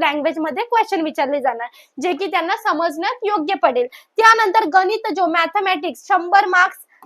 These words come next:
आणि पन्नास क्वेश्चन. आणि पेपर टू मध्ये सेम, सेम पेपर पॅटर्न आहे, फक्त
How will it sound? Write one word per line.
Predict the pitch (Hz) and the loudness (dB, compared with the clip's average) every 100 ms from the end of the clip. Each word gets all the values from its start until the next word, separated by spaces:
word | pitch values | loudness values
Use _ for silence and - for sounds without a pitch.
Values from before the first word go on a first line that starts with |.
| - | -2
आणि | 320 370 | 0 2
पन्नास | - 339 320 480 - - | 2 2 2 -2 -4 -2
क्वेश्चन. | 359 320 - 254 233 _ _ | 0 0 -2 -8 -8 _ _
आणि | 320 339 | 0 0
पेपर | 359 381 370 - 302 | 2 0 4 2 2
टू | 415 415 | 0 2
मध्ये | 403 277 403 | 0 0 -4
सेम, | 403 427 294 247 _ - | -2 0 0 -2 _ -12
सेम | - 453 508 | 0 2 2
पेपर | 480 427 427 440 | 2 2 2 4
पॅटर्न | 403 392 440 381 | 4 4 2 2
आहे, | 370 440 | 0 2
फक्त | 392 339 _ | 0 0 _